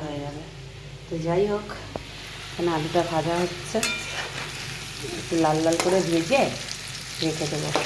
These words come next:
এই actually মাটনে আলু না পরে দিতে হয়, একদম পরে, তাই একটু লাল লাল করে ভেজে রেখে দিচ্ছি, একদম পরে দিতে হবে। তো যাই হোক, চলো আবার আসছি, এই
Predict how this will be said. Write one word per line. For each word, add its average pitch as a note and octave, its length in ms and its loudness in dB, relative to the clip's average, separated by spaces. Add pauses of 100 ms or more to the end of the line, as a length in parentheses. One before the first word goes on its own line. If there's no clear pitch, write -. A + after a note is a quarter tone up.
(1040)
এই E3+ 120 8
actually G3 320 2 (100)
মাটনে F3+ 320 6 (100)
আলু E3+ 140 4 (100)
না C4 60 6 (200)
পরে F3 200 10 (100)
দিতে F3 200 2
হয়, D#3 120 8 (100)
একদম G#3 320 8 (140)
পরে, D3+ 180 6 (100)
তাই E3 200 2
একটু - 140 -4 (100)
লাল C#3+ 200 2
লাল D3+ 200 2
করে E3 200 0
ভেজে D#3 260 2
রেখে E3 200 0
দিচ্ছি, F3 300 0 (2500)
একদম F3 440 2 (220)
পরে E3 260 8
দিতে E3 280 -2
হবে। E3 180 0 (920)
তো F3+ 60 -2 (120)
যাই F#3+ 280 6
হোক, F#3+ 160 0 (520)
চলো F3 260 4 (1080)
আবার D#3 180 2 (100)
আসছি, - 340 -2 (380)
এই D#3 100 4